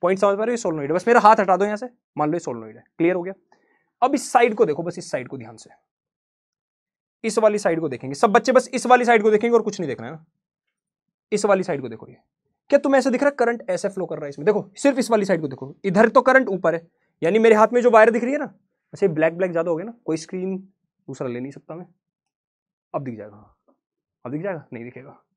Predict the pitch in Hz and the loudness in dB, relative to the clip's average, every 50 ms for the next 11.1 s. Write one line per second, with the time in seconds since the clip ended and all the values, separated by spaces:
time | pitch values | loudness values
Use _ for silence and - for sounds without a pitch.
0 | _ _ _ _ _ _ _ _ _ _ - 147 147 - 151 127 135 - 117 117 | _ _ _ _ _ _ _ _ _ _ -8 -4 0 0 0 0 0 -4 -8 -12
1 | 120 - - - - - _ _ _ _ _ _ _ _ _ _ _ _ _ _ | -12 -18 -20 -20 -20 -20 _ _ _ _ _ _ _ _ _ _ _ _ _ _
2 | _ _ _ _ _ _ _ 143 175 190 196 202 196 180 170 135 120 117 123 123 | _ _ _ _ _ _ _ 0 2 4 4 4 2 0 -2 -6 -6 -10 -12 -12
3 | _ _ _ _ _ _ _ _ - 175 214 214 214 247 226 208 214 - _ _ | _ _ _ _ _ _ _ _ -2 0 0 0 0 0 0 0 -2 -6 _ _
4 | _ - 160 147 143 135 127 - 110 117 - _ _ - 151 156 170 170 185 180 | _ -2 -2 0 -2 -4 -6 -10 -12 -14 -16 _ _ -8 -6 -2 0 2 2 2
5 | 190 220 226 214 214 _ _ _ _ _ _ - 170 - - 214 190 220 202 190 | 0 -2 -6 -6 -8 _ _ _ _ _ _ -14 -6 -2 0 0 2 0 0 -2
6 | 185 196 170 - _ _ - 220 208 - - _ _ _ - 226 208 240 262 277 | -2 -4 -4 -8 _ _ -6 -6 -6 -6 -8 _ _ _ 0 2 6 8 10 10
7 | 269 262 262 269 220 254 233 233 220 214 208 185 190 190 - 180 165 160 165 156 | 10 10 8 8 8 6 6 4 4 0 -2 -2 -2 -2 -2 -2 -2 0 0 -2
8 | 147 147 147 147 131 120 110 - - _ _ _ _ _ _ _ _ _ - 165 | -2 -4 -4 -6 -8 -12 -14 -18 -20 _ _ _ _ _ _ _ _ _ -4 -2
9 | 214 196 - _ _ _ _ _ - 233 - 262 277 233 277 247 - 202 185 202 | -2 -2 -4 _ _ _ _ _ -8 -8 -4 -4 -4 -4 -4 -4 -2 0 0 0
10 | 202 - 226 220 208 - 247 247 240 233 226 226 208 196 202 185 180 170 160 139 | 0 0 -4 0 4 6 6 8 6 6 4 2 0 0 0 0 0 -2 -2 -4
11 | 139 131 | -6 -12